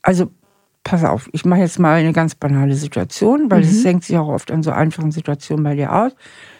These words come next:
Speaker 1: Du willst mit einer Freundin ins Kino gehen, sie würde gern den Film sehen, du würdest gern einen anderen Film sehen. So.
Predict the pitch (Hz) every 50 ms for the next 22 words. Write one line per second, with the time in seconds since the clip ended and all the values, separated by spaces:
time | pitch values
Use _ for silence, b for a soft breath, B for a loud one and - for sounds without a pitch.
0 | B B B B _ _ _ _ _ - - 202 196 190 180 180 185 175 - 185
1 | 131 143 - - - 170 170 165 151 139 139 - - - - 226 240 240 220 208
2 | 180 165 175 190 190 180 180 165 180 170 175 165 165 151 160 156 156 160 160 170
3 | 180 196 175 - 196 185 175 160 160 165 165 165 151 151 156 151 151 - - -
4 | 147 143 139 - - 135 127 131 131 127 - - - - - - - - - -
5 | 131 - _ _ _ _ _ _ _ _ _ _ _ _ _ _ _ _ _ _
6 | _ _ - _ - - 87 78